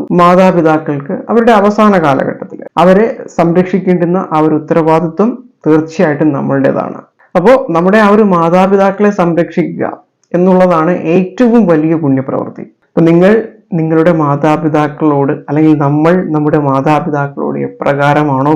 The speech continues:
പെരുമാറുന്നത്, നാളെ നമ്മുടെ അല്ലെങ്കിൽ നിങ്ങളുടെ മക്കൾ അതിന്റെ നൂറിരട്ടിയായിട്ട് നിങ്ങൾക്ക് തന്നെ തിരികെ തരും. അപ്പോ ജീവിതത്തിൽ ഈ അഞ്ച് പുണ്യപ്രവൃത്തികൾ മാത്രം ചെയ്താൽ മതിയാകും. നമ്മുടെയൊക്കെ ജീവിതം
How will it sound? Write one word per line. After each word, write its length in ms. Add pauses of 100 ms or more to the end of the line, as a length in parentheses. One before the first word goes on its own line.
പെരുമാറുന്നത്, 720 (240)
നാളെ 300 (400)
നമ്മുടെ 380 (500)
അല്ലെങ്കിൽ 320 (120)
നിങ്ങളുടെ 540
മക്കൾ 280 (640)
അതിന്റെ 260 (140)
നൂറിരട്ടിയായിട്ട് 1160 (240)
നിങ്ങൾക്ക് 440
തന്നെ 260
തിരികെ 260
തരും. 240 (140)
അപ്പോ 160 (300)
ജീവിതത്തിൽ 480 (240)
ഈ 20 (140)
അഞ്ച് 420 (120)
പുണ്യപ്രവൃത്തികൾ 840 (260)
മാത്രം 500 (100)
ചെയ്താൽ 380
മതിയാകും. 420 (200)
നമ്മുടെയൊക്കെ 400 (100)
ജീവിതം 340